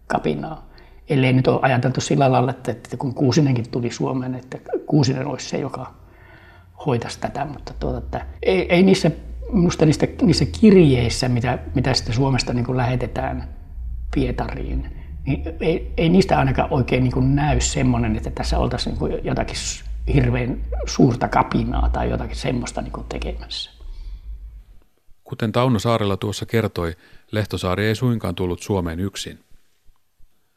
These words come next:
Speaker 2: Keväällä pitkän aikaa Savossa piilotelleen Lehtosaaren lisäksi myös Otto Ville Kuusinen oli jälleen astunut kotimaansa kamaralle. Hänen kiinni saamisensa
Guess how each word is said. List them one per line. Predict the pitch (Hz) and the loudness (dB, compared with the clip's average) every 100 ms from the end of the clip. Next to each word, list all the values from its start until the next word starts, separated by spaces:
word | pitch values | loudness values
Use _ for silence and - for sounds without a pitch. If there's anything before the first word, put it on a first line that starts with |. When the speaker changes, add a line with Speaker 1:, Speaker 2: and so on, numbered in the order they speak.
| _ _ _ | _ _ _
Speaker 2:
Keväällä | - 98 98 85 | -2 2 2 2
pitkän | 104 - 98 | -2 -2 -2
aikaa | 92 - 92 | -2 -2 -4
Savossa | 90 110 107 - 101 | 0 0 0 -2 -2
piilotelleen | 92 90 - 92 90 87 104 | -2 -2 -4 -4 -2 -4 -2
Lehtosaaren | 113 113 95 90 87 92 | -2 -2 -4 -4 -2 -4
lisäksi | 98 92 - - - - - - - | -4 -6 -6 -10 -10 -18 -20 -16 -6
myös | 92 - | -6 -4
Otto | 123 117 107 | -6 -4 -2
Ville | 98 92 | 0 -2
Kuusinen | - 139 131 - 87 85 - | -4 -6 -4 -4 -4 -6 -8
oli | 92 90 | -6 -2
jälleen | 95 101 90 | 0 0 0
astunut | 95 - 87 85 | -4 -4 -8 -6
kotimaansa | - 95 90 82 80 - | -6 -4 -4 -4 -10 -8
kamaralle. | 95 87 82 78 76 - - _ _ _ _ _ _ _ _ _ - - | -6 -4 -6 -10 -16 -20 -20 _ _ _ _ _ _ _ _ _ -20 -10
Hänen | 87 87 87 | -6 -4 -6
kiinni | - 113 98 | -2 0 0
saamisensa | - 90 85 85 87 85 | -2 -2 -2 -4 -8 -6